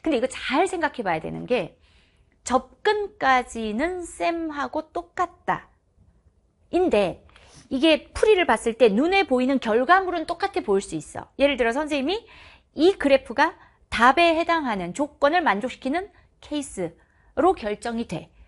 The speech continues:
자, 이걸 이제 식으로 변환시켜서 답을 끌어내야 돼.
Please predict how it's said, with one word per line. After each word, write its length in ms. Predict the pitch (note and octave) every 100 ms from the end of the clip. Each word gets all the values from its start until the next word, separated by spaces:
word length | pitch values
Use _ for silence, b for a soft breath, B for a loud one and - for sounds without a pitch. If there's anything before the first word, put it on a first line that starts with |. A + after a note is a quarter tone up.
| _
자, 100 | - -
이걸 460 | C4+ C#4+ G#4 G#4+ G#4+
이제 340 | - G#3+ D4 E4
식으로 680 | E4 - G#4 G4+ F#4+ F#4+ -
변환시켜서 1000 | G3 F#3+ D#4 G4 - _ C#4+ C4+ F4+ F#4 B B -
답을 480 | A#3 C4 G4+ G4
끌어내야 480 | - A#4+ A#4 C4+ F3+
돼. 200 | - -